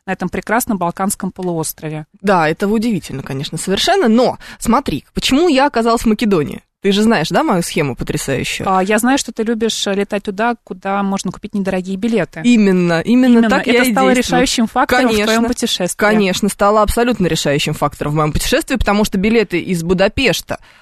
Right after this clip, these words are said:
Speaker 2: куда, как вы известно, можно дешевле всего улететь из Москвы, я не знаю другого направления, куда можно улететь из Москвы за такие смешные деньги.
Speaker 1: За
Speaker 2: Ну, серьезно,
Speaker 1: сколько?
Speaker 2: в этот раз у меня получилось, по-моему, рейс Москва-Будапешт то ли двадцать пять евро, то ли тридцать пять евро. Ну, что-то в этом стиле.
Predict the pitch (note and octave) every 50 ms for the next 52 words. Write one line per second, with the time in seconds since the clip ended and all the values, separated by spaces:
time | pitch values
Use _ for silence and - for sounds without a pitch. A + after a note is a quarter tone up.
0 | _ _ - G#3 G3+ F#3 F3+ E3 C3+ - - - D3+ - - E3 E3+ E3 F3 E3+
1 | D#3+ - - D3+ D#3 D#3+ D#3 C#3+ D#3 D#3 D3+ G3 A3 - B3+ A#3 F#3+ E3+ F3 E3+
2 | - - A#3 A3+ G3 D#3+ D3+ D#3+ - E3+ - - D3 E3 E3 F#3 - - D#4+ E4
3 | A3+ G3+ A#3 B3 D4 C#4+ A#3 F3+ F#3+ F#3+ G3 G3 D#3+ D3 C#3+ - - E3 G#3 D#4+
4 | F4+ F#4 A3 - - D#3+ E3+ F#3+ G#3 G#3 A3 G3 F#3 F3+ F3 D#3+ - - A#3 -
5 | D#3 C#3+ E3+ D#3+ D3+ D3 D#3+ E3 - - F#3 A#3 D#4+ E4+ - - - - - -
6 | E3+ E3 - E3 D3+ - B3 C#4 - G#3+ - - F3+ F#3+ G#3+ F#3+ F#3 D#3 C#3 C#3
7 | - - - _ _ _ - G3 G3+ G#3+ - C#4 - C4+ G#3 E3+ E3+ F#3 B3+ -
8 | - D4 C#4 C#4 - B3 A3+ A3+ A#3+ A3+ - G#3 G#3 G#3+ G3+ - - A#3+ B3 A3
9 | G#3 - - - - - - - G3 F#3+ G3 G#3+ A3+ A3+ G#3+ G3+ F#3+ F#3 G3+ G#3+
10 | G#3+ G#3 F#3+ - - - - - - - _ - F#3+ F3 F3+ F#3+ - - F#3+ F#3
11 | G3 F3+ D#3+ F3 E3+ E3+ E3 - A#3+ B3 C#4+ - - - - - - _ _ _
12 | _ - G#3 G#3 G#3 F#3+ F3+ F#3+ A3+ C4 - - F#3 - - F3 E3 - E3 D#3+
13 | D3 C#3+ D3 - F3+ F#3+ F#3 F3 - D#3 D3 - - - - - G2+ - - A#2
14 | A#2+ A2+ A#2 - D#3+ F#3+ G3 - - G3+ - F3 F3 - E3+ E3 - - - -
15 | - -